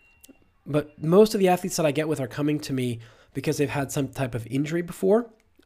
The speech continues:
and they're looking to get back to performance. And this is where most of our, our cyclists and triathletes are, right? Most of us are middle-aged,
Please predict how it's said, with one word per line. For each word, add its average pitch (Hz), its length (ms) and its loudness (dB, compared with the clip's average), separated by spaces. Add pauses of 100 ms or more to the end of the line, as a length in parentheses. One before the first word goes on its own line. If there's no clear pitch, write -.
and 131 260 -2
they're 131 140 -2
looking 147 360 -2
to 147 160 -2
get 123 180 -2
back 123 240 -2
to - 60 -12
performance. 117 680 -6 (920)
And 143 300 -2 (640)
this 233 200 2
is 240 100 -2
where 226 120 6
most 180 300 2
of 156 100 0
our, 151 160 4
our 143 200 0
cyclists 139 500 -4
and 131 100 -6
triathletes 131 420 -6
are, 90 140 -10
right? 139 180 -6
Most 175 280 0
of 214 80 -2
us 208 260 4
are 139 380 0 (800)
middle-aged, 135 580 -2